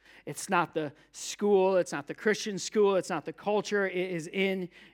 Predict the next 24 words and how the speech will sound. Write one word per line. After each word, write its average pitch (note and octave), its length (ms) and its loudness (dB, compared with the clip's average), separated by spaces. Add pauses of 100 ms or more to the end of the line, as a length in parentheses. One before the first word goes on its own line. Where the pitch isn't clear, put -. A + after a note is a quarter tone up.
your D#3 140 -4
house. F3 360 -2
Your G3+ 120 0
child A3+ 440 4
will B3 80 -2
be G#3+ 160 -2
most G3+ 400 2
discipled A3+ 760 -2 (1800)
in E3+ 260 -4
your F#3+ 320 2
house, D3+ 540 -4
at F3+ 180 -4
your G3+ 240 2
dinner F3+ 320 -4
table, C#3 480 -10 (160)
not D#3 260 -4
the D#3 100 -10
schoolroom. C3+ 540 -12 (440)
Your A3 100 -2
child A3+ 360 6
will A#3 60 -4
be B3 120 0
most A3+ 340 4
discipled B3 1000 4